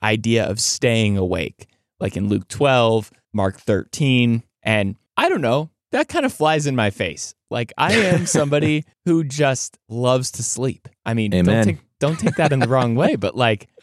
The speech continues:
Speaker 1: I love to sleep. I, sure,
Speaker 2: Yeah.
Speaker 1: I wake up early in the morning, but I go to bed real early at night. Kind of an old man these days, <laughs> like,
Speaker 2: <laughs>
Speaker 1: turning in at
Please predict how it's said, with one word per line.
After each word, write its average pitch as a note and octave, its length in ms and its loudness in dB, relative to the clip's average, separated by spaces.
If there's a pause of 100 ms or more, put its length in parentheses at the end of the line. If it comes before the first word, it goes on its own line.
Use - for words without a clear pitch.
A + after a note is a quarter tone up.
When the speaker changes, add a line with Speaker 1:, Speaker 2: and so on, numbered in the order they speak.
Speaker 1:
I E3 120 0
love E3 260 0
to F#3 100 -4
sleep. A#3 380 -2 (100)
I, C3+ 240 -2
sure, A#2 240 0
Speaker 2:
Yeah. F2 120 2
Speaker 1:
I A2+ 100 0
wake A#2 240 0
up D3+ 160 -2
early C3+ 260 0
in A#2 80 0
the A2+ 60 0
morning, C3+ 440 0 (200)
but C3+ 140 -2
I D#3 240 2
go F3 160 0
to F3 80 -2
bed E3+ 260 0
real F3 240 0
early E3 340 2
at D3 80 -2
night. D3+ 300 -2 (160)
Kind C#3 160 -2
of C3+ 60 0
an B2 80 0
old C3 240 2
man C3 260 0
these G#2 220 -4
days, F#2 320 -6 (220)
<laughs> - 200 -16
like, C#3 260 0
Speaker 2:
<laughs> A#2 100 -6
Speaker 1:
turning C#3+ 340 -2
in D3+ 200 2
at D3 120 -2